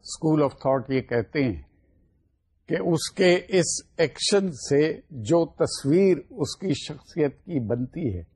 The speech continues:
وہ لوگوں کو جاننا لوگوں کے لیے ضروری ہے، کیونکہ وہ لوگوں کا لیڈر ہے اور اس کے ذمے یہ کام کیا گیا ہے، یہ فرض کیا گیا ہے کہ وہ لوگوں کی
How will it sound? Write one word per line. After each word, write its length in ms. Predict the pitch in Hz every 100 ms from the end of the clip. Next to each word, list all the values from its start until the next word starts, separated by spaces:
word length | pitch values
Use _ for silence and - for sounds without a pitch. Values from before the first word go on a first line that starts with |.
| _ _ _ _ _ _ 135
وہ 200 | 156 190
لوگوں 440 | 170 180 170 185 143 -
کو 200 | 165 160 123
جاننا 480 | 135 139 139 143 131
لوگوں 360 | 131 123 131 131
کے 120 | 127
لیے 240 | 123 131 120
ضروری 500 | 107 110 117 147 156
ہے، 140 | 143 175 - _ _ _ -
کیونکہ 420 | 180 170 233 220 151
وہ 220 | 143 180 165
لوگوں 420 | 139 143 135 151 139
کا 240 | - 135 156 - _ - 117
لیڈر 440 | 135 151 156 143
ہے 160 | 117 151 - _ _ _ -
اور 220 | 147 165
اس 140 | 156 -
کے 140 | 185
ذمے 320 | 147 147 156 156
یہ 160 | 143 135
کام 320 | 147 143 156 127
کیا 220 | 143 131
گیا 280 | 120 120 113
ہے، 140 | 127
یہ 140 | 123 123 -
فرض 240 | 131 -
کیا 240 | - 127 113
گیا 220 | 110 104 98
ہے 100 | 85 - _ _ _ -
کہ 60 |
وہ 120 | 131 135
لوگوں 340 | 131 127 123 113
کی 220 | 123